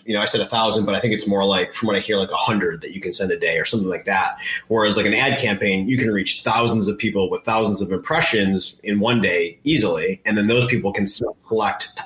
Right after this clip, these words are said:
opt in, to click, to sign up. Um, so you can reach a lot more of your market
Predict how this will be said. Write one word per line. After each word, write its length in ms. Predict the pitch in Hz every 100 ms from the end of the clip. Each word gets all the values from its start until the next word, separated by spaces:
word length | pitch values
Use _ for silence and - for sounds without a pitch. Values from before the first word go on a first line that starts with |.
| -
opt 260 | 104 -
in, 300 | 120 113 110
to 80 | 101
click, 540 | - 113 110 107 - _ _ _ -
to 100 | 101
sign 320 | - 104 98
up. 380 | 120 107 - - - - -
Um, 260 | 98 95 95
so 140 | -
you 60 | 123
can 120 | 117
reach 180 | 113 110
a 40 |
lot 180 | 107 104
more 140 | 101
of 80 | 95
your 100 | 98
market 460 | 98 104 104 90